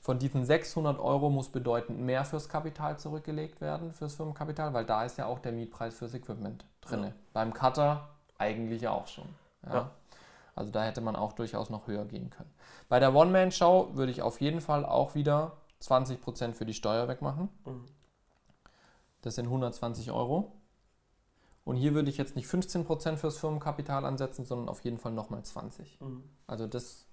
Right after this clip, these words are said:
Speaker 1: auf jeden Fall, dann sind wir auch wieder bei hundertzwanzig. Und dann sind wir bei sechshundert minus zweihundertvierzig, sind wir bei dreihundertsechzig Euro.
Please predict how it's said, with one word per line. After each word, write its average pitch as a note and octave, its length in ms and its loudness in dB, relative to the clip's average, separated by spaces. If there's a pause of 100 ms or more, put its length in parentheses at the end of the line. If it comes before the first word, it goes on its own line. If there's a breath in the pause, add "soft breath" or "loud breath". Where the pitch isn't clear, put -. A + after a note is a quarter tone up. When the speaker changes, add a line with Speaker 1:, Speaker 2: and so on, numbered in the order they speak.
(340)
Speaker 1:
auf - 200 -10
jeden C3+ 200 -2
Fall, C#3+ 260 2
dann A#2+ 120 0
sind A#2 120 -4
wir A2+ 100 -4
auch A#2 140 -4
wieder A#2 140 -2
bei A2 140 -4
hundertzwanzig. B2+ 1000 -2 (580 loud breath)
Und B2+ 100 -6
dann A#2+ 160 0
sind B2+ 200 -2
wir B2+ 140 2
bei A2+ 600 -2
sechshundert B2+ 1000 -4 (1120 soft breath)
minus A#2+ 500 -4
zweihundertvierzig, A#2+ 1040 -6
sind A#2 140 -6
wir A2 60 -6
bei G#2+ 160 -2
dreihundertsechzig G#2 1040 -8
Euro. - 400 -8